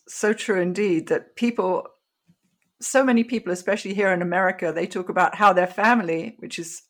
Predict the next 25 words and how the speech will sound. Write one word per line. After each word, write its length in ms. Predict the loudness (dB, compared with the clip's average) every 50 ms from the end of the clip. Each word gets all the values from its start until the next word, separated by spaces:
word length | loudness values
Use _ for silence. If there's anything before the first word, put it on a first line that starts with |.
| _ -2
obviously 320 | -2 -2 -2 -4 -6 -6
so 180 | -4 0 2 2
important 460 | 2 2 -2 -2 -2 -2 -2 -2 -4
to 140 | -4 0 2
all 120 | 4 6
of 80 | 6 6
us, 380 | 6 4 2 2 0 -6 -14 -16 -18 -20 -20 -20 -20 -20 -20 -20 -14 _
but 100 | -2 -2
it's, 180 | -2 -2 -4 -4 0
they 120 | 2 2
feel 220 | 2 2 2 2 2
it's 160 | 2 2 2
the 100 | 2 2
most 260 | 4 4 2 2 0
important 720 | -2 -4 -4 -6 -8 -8 -6 -6 -6 -6 -6 -8 -8 -8
thing 260 | -6 -6 -4 -2 -2
in 120 | -4 -2 -2
their 160 | 0 0 0
lives. 640 | 2 2 2 0 0 -4 -6 -8 -12 -18 -20 -20 _ _ _ _ _ _ _ _ _ _ _ _ _ _ _ -2
And 160 | -2 0 2
that's 180 | 2 2 4 4
often 300 | 4 4 4 2 -2 -2
stated. 760 | -4 -4 -4 -2 -2 -2 -2 -4 -8 -10 -10 -12 -16 _ _ _ _ _ _ _ _ _ _ _ _ _ _ _ _
And, 320 | -8 -6 -6 -4 -4 0 2
um, 460 | 2 2 2 0 -4 -8 -10 -14